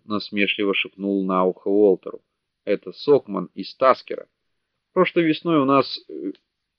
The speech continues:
в свинарнике свирепствовала оспа,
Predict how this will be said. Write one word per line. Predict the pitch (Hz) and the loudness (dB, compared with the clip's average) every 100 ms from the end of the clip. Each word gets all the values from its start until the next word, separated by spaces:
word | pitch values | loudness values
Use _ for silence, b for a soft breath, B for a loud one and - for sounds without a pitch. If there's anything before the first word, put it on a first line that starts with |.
| - | -14
в | |
свинарнике | - 139 123 123 143 151 156 - 151 - | -4 2 4 6 6 6 2 2 2 0
свирепствовала | - 131 113 101 - - 123 123 | -4 4 6 6 2 0 4 8
оспа, | 139 147 - - - | 10 8 6 -2 -16